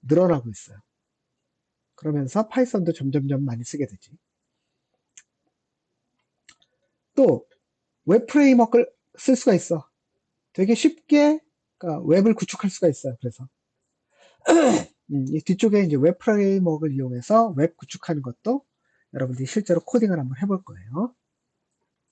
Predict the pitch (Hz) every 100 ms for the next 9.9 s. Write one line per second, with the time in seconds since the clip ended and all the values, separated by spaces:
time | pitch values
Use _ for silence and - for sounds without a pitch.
0 | _ _ _ _ _ _ _ _ _ _
1 | _ _ _ - - _ _ _ _ _
2 | _ _ _ _ 220 220 220 220 220 220
3 | 220 214 214 208 208 - _ _ _ _
4 | _ _ _ _ 143 151 - - 160 202
5 | 185 185 214 - _ _ _ _ _ -
6 | 240 262 277 214 196 196 - 220 247 233
7 | 156 190 - _ _ _ _ _ _ _
8 | _ _ _ _ _ _ - 165 208 202
9 | 196 196 190 175 165 165 - 127 123